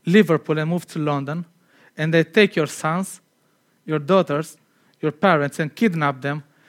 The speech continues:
and take them away in chains, never to be seen again. How would you deal with it?" And that's in the middle of the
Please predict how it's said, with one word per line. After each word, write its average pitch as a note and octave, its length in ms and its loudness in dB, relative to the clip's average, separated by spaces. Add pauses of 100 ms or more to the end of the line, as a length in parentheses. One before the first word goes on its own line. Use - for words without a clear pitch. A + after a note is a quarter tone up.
(140)
and E3 120 -4
take G3 160 2
them F3 160 2
away E3 300 0
in D3+ 100 -4
chains, F3 480 -4 (480)
never F3 280 2
to D#3+ 160 -6
be D3+ 100 -4
seen E3+ 220 -6
again. C#3+ 360 -6 (300)
How G3+ 380 4
would D#3 180 -4
you D3+ 80 -4
deal D3 260 -4
with C#3 240 -8
it?" C3+ 240 -10 (1600)
And F3 140 -2
that's G3+ 180 4
in A3+ 80 6
the G3 120 6
middle G#3 280 4
of D#3 140 2
the D#3 340 0